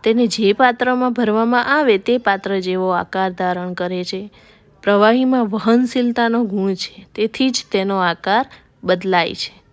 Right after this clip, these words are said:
પ્રવાહી સખત નહીં, પરંતુ તરલ હોય છે. વાયુ પદાર્થના ગુણધર્મો જોઈએ તો તેને નિશ્ચિત આકાર હોતો નથી. તે નિશ્ચિત કદ હોતું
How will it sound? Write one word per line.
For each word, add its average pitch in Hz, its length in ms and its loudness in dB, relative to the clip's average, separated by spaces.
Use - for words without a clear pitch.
પ્રવાહી 214 400 2
સખત 233 520 -4
નહીં, 269 280 0
પરંતુ 196 580 -4
તરલ 190 380 -2
હોય 170 320 -14
છે. - 260 -14
વાયુ 190 340 2
પદાર્થના 240 460 2
ગુણધર્મો 220 580 2
જોઈએ 220 360 0
તો 180 180 -4
તેને 214 300 -2
નિશ્ચિત 220 520 -2
આકાર 190 340 0
હોતો 196 520 -4
નથી. 196 400 -6
તે 220 160 2
નિશ્ચિત 220 480 -2
કદ 190 220 2
હોતું 190 520 -4